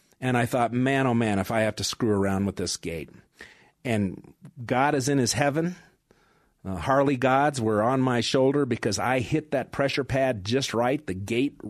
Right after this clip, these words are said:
opened up, and I rolled in here with, really, wouldn't you say, Lewis, plenty of time to spare.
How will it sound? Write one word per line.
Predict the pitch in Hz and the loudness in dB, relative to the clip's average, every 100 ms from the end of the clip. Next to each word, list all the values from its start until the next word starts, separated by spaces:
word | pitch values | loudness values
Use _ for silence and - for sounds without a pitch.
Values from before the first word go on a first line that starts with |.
| - | -6
opened | 127 139 127 117 | -2 0 0 0
up, | 120 139 - | 2 0 -4
and | 101 | -2
I | 107 | 0
rolled | 123 123 127 123 | 0 2 2 0
in | 120 | 0
here | 117 123 127 | 2 2 2
with, | 98 - - - - - - - _ | 0 -4 -14 -20 -20 -20 -20 -20 _
really, | 180 190 147 | 4 4 4
wouldn't | 165 165 | 2 0
you | 139 | 2
say, | 170 160 | 2 4
Lewis, | 160 170 | 4 2
plenty | - 160 190 | 0 0 2
of | 120 | 0
time | 151 143 | 0 0
to | 127 | 0
spare. | - 123 135 101 | -2 0 -2 -2